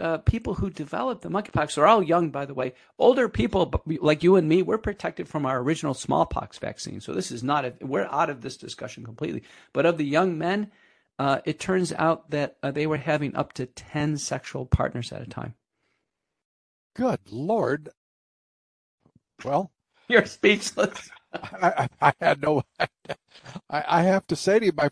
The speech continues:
Speaker 2: first reaction is, "My God, the enthusiasm is, uh, meritorious."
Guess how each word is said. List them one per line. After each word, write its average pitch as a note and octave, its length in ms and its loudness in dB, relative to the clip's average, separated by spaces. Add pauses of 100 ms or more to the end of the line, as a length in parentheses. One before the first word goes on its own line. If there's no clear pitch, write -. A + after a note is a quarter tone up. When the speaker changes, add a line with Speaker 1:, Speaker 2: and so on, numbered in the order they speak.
Speaker 2:
first G#3+ 280 2
reaction E3+ 600 2
is, C#3 300 2 (640)
"My F#3+ 300 -2 (400)
God, B3 320 2
the C3 120 0
enthusiasm C3 1040 -2
is, D3 240 -4
uh, D3+ 720 -2
meritorious." F#3 920 4